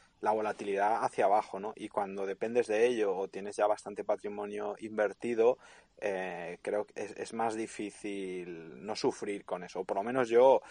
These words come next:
yo sufro un montón, o sea que yo no quiero ver que, que la cartera ha bajado tanto y no saber cuándo, cuándo va a subir, porque puede ser, ahora ha sido en meses, pero pues muchas veces van a ser años, eh, de travesía por el desierto.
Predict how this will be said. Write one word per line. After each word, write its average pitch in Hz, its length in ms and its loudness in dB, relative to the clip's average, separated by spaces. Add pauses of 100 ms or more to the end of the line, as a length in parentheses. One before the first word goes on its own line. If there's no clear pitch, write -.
(240)
yo 113 160 4
sufro 123 260 6
un 110 80 4
montón, 98 420 0
o 92 60 -8
sea - 140 -6
que 101 140 -6
yo 107 120 2
no 131 140 -2
quiero 98 260 2
ver 98 260 -2
que, 95 500 0
que 98 140 -4
la 92 160 -2
cartera 95 600 2 (240)
ha - 80 -2
bajado 104 340 0
tanto 117 540 6
y 110 80 4
no 104 100 -6
saber 98 380 0
cuándo, 92 440 -4
cuándo 95 280 -2
va 95 60 0
a 92 40 -4
subir, 90 380 -4
porque 98 200 -10
puede 101 220 0
ser, 101 480 0
ahora 101 240 0
ha - 40 -2
sido 107 200 -2
en 95 100 -8
meses, 120 360 -2
pero 90 480 -4
pues - 160 -10
muchas 92 300 -8
veces 101 320 -6
van 101 180 0
a 101 40 -2
ser 107 200 0
años, 110 480 0 (440)
eh, 92 420 -8
de 104 100 -2
travesía 98 420 0
por 92 140 -2
el 76 80 -2
desierto. - 520 -6